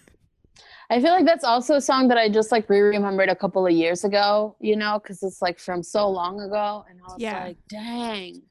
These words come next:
Speaker 1: that was always a really good song."
Speaker 2: Yeah. There, I have that moment sometimes where, like, a song will come on. Like, I listen to a lot of, like,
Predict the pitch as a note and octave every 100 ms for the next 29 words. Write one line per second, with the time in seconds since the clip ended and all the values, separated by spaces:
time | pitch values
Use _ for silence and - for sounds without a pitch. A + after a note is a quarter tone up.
0 | _ _ _ _ _ - - G3+ A#3 A3+
1 | G#3+ G3 G#3+ F#3+ F#3 F3+ F#3 F#3 F#3 F#3
2 | G3 G3 F#3 E3+ F#3 - _ _ A#3 G#3
3 | F3+ E3 F3+ _ - C4 D#4 A#3 A#3+ C#4+
4 | D#4 D#4 D#4 C4 B3 B3 B3+ - - A#3+
5 | A#3+ A3+ A3+ A#3 A3+ A3 G#3 G3 G#3+ G3+
6 | G#3+ A3 G#3+ G3+ F#3+ G3 G3 - G#3+ A3
7 | A3 A#3 A3+ B3 C4 A#3+ G#3+ G#3 F#3+ G3+
8 | F#3+ E3+ E3